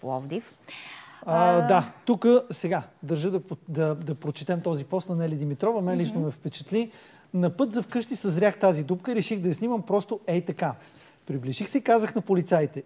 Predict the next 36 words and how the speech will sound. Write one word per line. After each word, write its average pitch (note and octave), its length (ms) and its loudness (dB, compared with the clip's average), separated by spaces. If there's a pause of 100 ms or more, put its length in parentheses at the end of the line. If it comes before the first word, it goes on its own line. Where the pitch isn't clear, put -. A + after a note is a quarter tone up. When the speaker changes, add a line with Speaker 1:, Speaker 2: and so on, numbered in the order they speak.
Speaker 2:
„Извинете, D#3+ 520 -4
само A3+ 320 -4
да G3 80 -2
снимам, B3 340 0
ако F3+ 200 -2
може. F3 340 2 (280)
Това C#3+ 440 -2
е A3 40 -6
изкуство.“ E3 580 -4 (520)
„Изкуство B3 460 0
ли?“, C#4+ 60 6
отговори F3 440 2
единият. E3 380 0 (360)
„Това F#3 240 4
е G#3+ 40 4
дупка.“ F3+ 400 -2 (320)
После F3+ 260 2
се - 120 -4
замисли G3+ 360 -2
и A3+ 40 -4
добави: G3 400 0 (260)
„Наистина G#3 380 -4
изкуство F#3 460 -6
трябва D#3+ 340 0 (140)
много G#3+ 240 -2
да G#3 60 -4
си G3+ 140 -4
умел, G3 200 0
за D#3+ 140 -4
да C#3+ 80 -4
направиш E3+ 440 -2
път, G3 180 -4
който F3 380 -2 (380)
отдолу E3 520 0
е E3 80 2
кух. - 380 -4